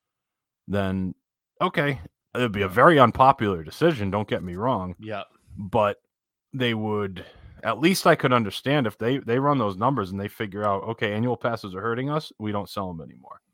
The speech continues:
Speaker 1: Okay, that's a fiscal decision. Or annual passes are a great revenue generator for us, let's just sell 'em carte blanche, no restrictions,
Speaker 2: What is
Speaker 1: then
Speaker 2: it?
Speaker 1: they have to do one or the other. No,
Speaker 2: What
Speaker 1: like,
Speaker 2: does
Speaker 1: the
Speaker 2: it do?
Speaker 1: middle doesn't make sense.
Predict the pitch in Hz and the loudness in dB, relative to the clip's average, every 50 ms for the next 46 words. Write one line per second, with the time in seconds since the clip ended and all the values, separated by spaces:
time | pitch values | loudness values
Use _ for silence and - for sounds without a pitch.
0 | _ _ _ _ _ _ _ _ _ - - 113 - 120 107 101 101 107 - - | _ _ _ _ _ _ _ _ _ -6 -6 -4 -2 0 0 2 0 0 -2 -4
1 | 104 - - 107 98 - - 90 90 80 82 - - 131 123 85 - - - - | -8 -8 -8 -8 -8 -8 -10 -12 -12 -12 -14 -10 -8 -8 -8 -8 -12 -18 -20 -20
2 | _ _ _ _ _ _ _ _ _ _ _ _ _ _ _ _ _ _ - 160 | _ _ _ _ _ _ _ _ _ _ _ _ _ _ _ _ _ _ 2 4
3 | 196 202 147 117 120 127 - 120 131 135 135 127 117 - - 123 127 127 - - | 6 8 8 8 6 6 4 2 2 4 4 2 2 2 2 2 2 2 0 -2
4 | 120 107 - - 101 107 104 101 90 - 120 120 113 - 104 123 165 190 202 165 | -4 -4 -2 -2 -2 -2 -2 -4 -4 -4 -4 -4 -2 0 0 2 2 2 2 0
5 | 127 110 98 113 107 104 101 98 95 95 95 - - 101 90 87 92 117 - - | 0 0 -2 -2 -2 -2 -2 -2 -4 -4 -6 -8 -10 -10 -10 -8 -8 -10 -10 -12
6 | - - - _ _ _ _ _ _ _ _ _ _ _ _ _ - 104 113 - | -16 -18 -20 _ _ _ _ _ _ _ _ _ _ _ _ _ -6 -4 -4 -4
7 | - - 113 104 - - 117 110 107 107 107 104 104 104 101 - _ - - 120 | -4 -6 -8 -8 -6 -2 0 0 2 2 0 -2 -2 -4 -8 -10 _ -6 -2 -2
8 | 107 90 92 107 120 135 143 139 - - 113 110 107 107 101 - - - 185 190 | -2 -2 -2 0 2 2 2 2 0 -2 -4 -2 -2 -2 -4 -6 -4 -4 -4 -4
9 | - - 117 120 139 143 - - _ - 147 214 269 294 294 339 285 254 - - | -4 -4 -4 -4 -6 -8 -10 -14 _ 0 0 2 2 2 0 0 0 0 -2 -4
10 | _ _ _ _ _ _ _ _ _ _ - 147 - - 196 226 - - 220 180 | _ _ _ _ _ _ _ _ _ _ -2 2 4 4 2 2 2 -2 -2 0
11 | 170 175 160 160 160 151 139 143 160 196 170 120 107 113 123 160 214 277 311 349 | 2 2 4 4 4 4 4 2 0 0 0 -2 -2 4 8 8 10 10 8 6
12 | 339 359 147 143 170 220 285 220 175 156 143 135 143 120 127 123 117 - - 180 | 6 4 4 6 6 6 6 6 4 2 0 0 -2 -2 -2 -4 -4 -4 -4 -4
13 | - 107 - - - - | -4 -4 -6 -10 -18 -20